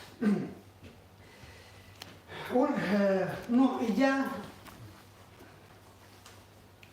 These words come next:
«Но идите, скажите ученикам его и Петру, что он предварил вас в Галилее. Там его увидите, как он сказал вам». Понимаете?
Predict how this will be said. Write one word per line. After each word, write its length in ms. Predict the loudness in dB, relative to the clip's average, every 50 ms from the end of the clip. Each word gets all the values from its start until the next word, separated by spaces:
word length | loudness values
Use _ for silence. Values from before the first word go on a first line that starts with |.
| -14 -2
«Но 120 | 0 0 2
идите, 280 | 2 2 0 0 0 0
скажите 400 | 0 2 2 2 2 2 2 2
ученикам 640 | 0 0 0 2 2 2 2 2 2 2 2 4 2
его 220 | 2 2 0 -2 -2 0
и 100 | -2 2
Петру, 720 | 2 2 2 4 4 6 6 6 6 4 0 0 -2 -2 -2 -2 -2 -2 -2 -2 -6 -10 -12 -14
что 220 | -8 2 4 6
он 260 | 6 6 6 4 2 -6 -10 -12 -4 -2
предварил 480 | 0 0 2 4 4 4 4 4 2
вас 340 | 4 4 4 4 4 2 -2 -6 -10 -16 -10 -4
в 80 | 0 0
Галилее. 760 | 2 2 2 2 2 2 4 4 4 2 2 0 -2 -6 -10 -14 -20 -20 -20 -20 -20 -20 -20 -20 -4 2
Там 420 | 4 6 8 8 6 4 2 0 0 2
его 380 | 4 4 4 6 4 4 4 4
увидите, 420 | 4 4 4 4 2 0 0 0
как 240 | 0 2 0 2 4
он 200 | 4 4 4 4 2 0 0 0
сказал 380 | 0 0 2 4 4 4 4
вам». 360 | 2 0 0 0 0 -2 -6 -8 -14 -18 -20 -20 -20 -20 -20 -20 -20 -20 -20 -20 -20 -20 -20 -20 -18 -10
Понимаете? 440 | -2 0 0 2 2 0 0 -2